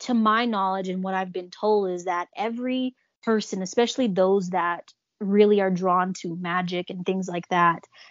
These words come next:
have the black flame within them. And the black flame is what fuels our magic and what fuels our power. But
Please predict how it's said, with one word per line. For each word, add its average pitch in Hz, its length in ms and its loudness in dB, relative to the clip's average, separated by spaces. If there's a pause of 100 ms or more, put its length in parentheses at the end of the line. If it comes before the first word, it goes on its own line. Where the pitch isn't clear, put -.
have 196 500 8 (460)
the 190 140 2
black 185 400 4
flame 190 400 -2
within 165 360 -6
them. - 300 -10 (440)
And 202 200 8
the 190 40 6
black 202 420 6
flame 202 500 -6
is 180 140 -8
what 175 240 -4
fuels 196 680 -2
our 175 140 -4
magic 180 580 -2
and 185 220 -6
what 180 160 -4
fuels 190 460 -2
our - 200 -8
power. - 560 -6 (240)
But 190 400 8